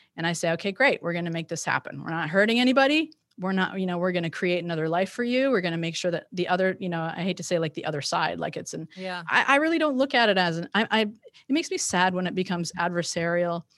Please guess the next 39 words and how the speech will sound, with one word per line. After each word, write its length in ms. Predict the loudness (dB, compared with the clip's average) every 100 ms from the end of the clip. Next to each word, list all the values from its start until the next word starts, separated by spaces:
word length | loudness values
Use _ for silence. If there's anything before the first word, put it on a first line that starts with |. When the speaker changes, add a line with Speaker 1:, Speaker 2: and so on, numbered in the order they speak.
| _ -20 -20 _ 2
Speaker 1:
Um, 220 | 2 2 0
it's 220 | 0 0
just 420 | 0 0 -2 -8 _ _ _
basically 500 | 2 4 2 0 2
the, 260 | 4 2 0 _ _ _ _ _ _ -2
it 100 | 2
can 120 | 8
be 160 | 8 6
a 40 |
few 240 | 4 2
things, 360 | 4 2 2 2
but 120 | 2
it 120 | 4
can 160 | 2 2
be, 340 | 4 2 0 0
um, 440 | 0 0 0 -4 -6 0
the 80 |
most 200 | 2 2 2
obvious 360 | 4 2 2
one 140 | 0 0
is, 140 | 2
like, 160 | 0 0
the 80 |
death 380 | 0 2 2 0 -2
throes 560 | 0 2 2 -2 -2
of 100 | -2
a 60 | -2
marriage. 680 | -2 -4 -4 -4 -6 -10 _ _ _ _ _ -20 -20 _
So 540 | -6 2 4 4 2 0
when 360 | -4 0 2 2
you 180 | 2 4
really, 320 | 4 4 2
when 200 | 2 2
you 100 | 0
do 240 | -2 -4
start 320 | -2 -2 -2 -4
to 80 |
come 240 | -6 -4 -6
apart, 540 | -8 -6 -2 -2 -4